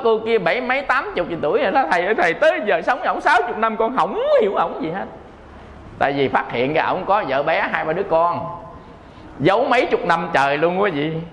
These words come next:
Rồi bắt đầu mới có cái từ phát biểu đó. À, sống mấy chục năm còn không hiểu ổng luôn. À, quý vị thấy chưa? Chứ đừng có nói mới gặp nhau mà hiểu hết rồi ha. Bắt đầu á, rồi cho mình biết hết,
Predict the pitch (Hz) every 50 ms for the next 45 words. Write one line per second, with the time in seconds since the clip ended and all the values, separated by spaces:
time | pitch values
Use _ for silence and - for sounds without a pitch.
0 | - - 117 131 143 170 165 143 147 180 202 202 220 240 330 320 233 - 233 214
1 | 175 143 139 - 240 - - 180 160 143 160 202 233 233 240 - 359 392 370 339
2 | 262 - - - - - - - - - - - - - 147 165 180 180 170 160
3 | 151 - 233 269 - 302 285 294 - - 262 214 214 233 233 220 - 196 208 -
4 | 240 247 269 311 311 302 - 202 165 185 415 - 180 - 285 233 220 277 - -
5 | - - - - - - - 147 165 170 180 202 190 190 202 208 - 165 170 170
6 | 180 185 - 135 120 - - - - - - - - - - 190 185 165 151 127
7 | 117 110 - 165 196 202 190 202 220 277 240 208 226 262 247 185 156 - - -
8 | 170 180 170 175 160 127 107 98 208 226 151 - 269 240 208 214 247 277 320 403
9 | - - - 147 143 165 170 180 196 202 202 196 170 143 135 - - - - -
10 | - - - - 151 196 208 202 170 143 135 139 135 143 165 190 196 185 165 -
11 | - - - - - - - - - - - - - - - - - - - -
12 | - - - - - - - - - - - - - - - - - - - 131
13 | 139 - 190 190 190 196 190 165 151 147 180 226 - - - 220 214 220 254 302